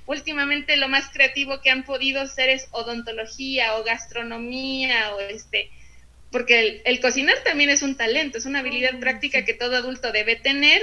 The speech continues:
Speaker 1: y la
Speaker 2: Ujú.
Speaker 1: gastronomía es elevarlo, llevarlo más allá, ¿no?
Speaker 2: Claro.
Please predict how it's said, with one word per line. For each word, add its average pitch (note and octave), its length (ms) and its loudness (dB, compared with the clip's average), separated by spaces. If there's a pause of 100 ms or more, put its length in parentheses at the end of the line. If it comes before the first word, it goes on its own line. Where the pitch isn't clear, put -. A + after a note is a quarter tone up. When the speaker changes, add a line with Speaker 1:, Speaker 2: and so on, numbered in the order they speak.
(140)
Speaker 1:
y A3+ 100 0
la A3 140 6
Speaker 2:
Ujú. - 20 6
Speaker 1:
gastronomía A#3 580 -2
es C4 160 -4
elevarlo, A3+ 720 4
llevarlo C4+ 460 2
más A#3+ 260 -4
allá, G3+ 240 -6 (140)
¿no? C4 140 -2
Speaker 2:
Claro. G#3 280 -10